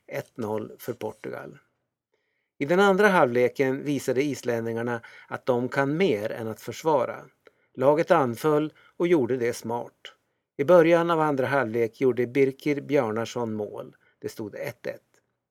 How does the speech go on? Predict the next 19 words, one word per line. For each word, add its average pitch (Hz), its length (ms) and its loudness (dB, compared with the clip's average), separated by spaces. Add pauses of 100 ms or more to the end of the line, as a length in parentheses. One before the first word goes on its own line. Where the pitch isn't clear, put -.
(420)
I 135 100 -4
slutet 170 640 2
pressade 160 460 2
Portugal 127 520 -2
hårt 127 380 0
för 120 180 -6
ett 104 160 -10
mål, 131 380 -8 (380)
men 160 140 -2
Islands 143 440 0
försvar 120 540 0
stoppade 131 560 -2
alla 113 160 -8
försök. - 420 -14 (960)
Islands 185 720 0
svenske 170 680 0
förbundskapten 131 1000 0
Lars 127 360 -2
Lagerbäck 143 920 -4